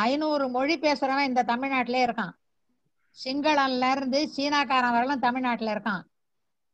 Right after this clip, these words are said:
இவன் எல்லாம் தமிழருங்கிற கணக்குல இருக்கிறான். சென்னையில ஒரு கோடி தமிழர்கள் அப்படின்னா ஒரு கோடி தமிழர்களா இருக்காங்க,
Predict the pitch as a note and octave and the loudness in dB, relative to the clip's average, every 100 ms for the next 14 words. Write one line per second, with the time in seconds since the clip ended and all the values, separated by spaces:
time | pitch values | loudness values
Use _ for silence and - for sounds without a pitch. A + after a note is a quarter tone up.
0 | _ A3 C4 C4 B3+ C#4 D#4 B3+ C4 D4+ | _ -8 -4 0 0 0 -2 0 0 2
1 | D4+ D4 C#4+ C4 B3+ C4 C4+ B3 A#3 A#3 | 0 0 0 -2 -2 -2 0 0 2 0
2 | A#3 F3 _ _ _ _ - A#3+ C4+ D#4+ | -2 -4 _ _ _ _ -8 -4 -2 0
3 | D#4 D4 C4 C4 C4 C#4 B3+ B3 B3+ D4 | 2 4 4 2 2 2 2 0 0 0
4 | C#4 C4+ C4 A#3 B3 C4 C4 A#3+ B3 B3 | 0 0 0 0 -2 -2 0 0 0 -2
5 | A3+ A#3 C4+ C#4+ C4 B3 A#3+ B3+ C4 | -2 -2 -4 -2 0 0 0 0 0